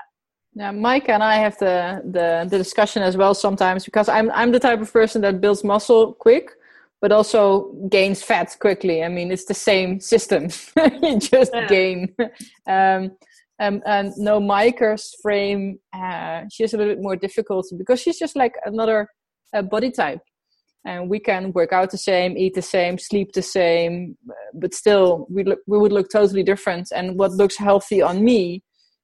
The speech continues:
Speaker 1: uh, might not look healthy on Maaike and vice versa. But if she trains and eats and treats herself right, she will look a certain way, and I will do too, and you will do too. And, um, um,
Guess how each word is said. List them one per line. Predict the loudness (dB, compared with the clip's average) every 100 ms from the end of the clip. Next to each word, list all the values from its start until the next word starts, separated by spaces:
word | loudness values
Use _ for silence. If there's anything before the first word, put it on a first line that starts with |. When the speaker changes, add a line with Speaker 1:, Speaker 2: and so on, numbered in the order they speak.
| _ -6
Speaker 1:
uh, | 2
might | 4 4
not | 2 0 0
look | -2 0
healthy | -2 -2 0 -2
on | 0
Maaike | -4 -4 -2 -4
and | -6 -4
vice | -2 -4 -2
versa. | -4 -2 -6
But | -6 -10 -12 _ _ _ -8
if | -8
she | -8 -2 -2
trains | 2 2 2 0 -4
and | -4
eats | -2 -2 -4 -8
and | -8 -8 -14 -20 -6
treats | -4 -2
herself | -2 -4 0 0 0
right, | 0 0 0
she | 0
will | 0 2
look | -2 -4
a |
certain | -4 -4 -4 -4
way, | -2 0
and | 0
I | 2
will | 0
do | 0 0
too, | 2 2
and | 2
you | 0
will | 0 -4
do | -4
too. | 0 2
And, | 2 -2 -12 _ _ _ _ -12
um, | -8 -8 -10 -14 _ _ _ _ _ _ -20 -12
um, | -8 -8 -8 -10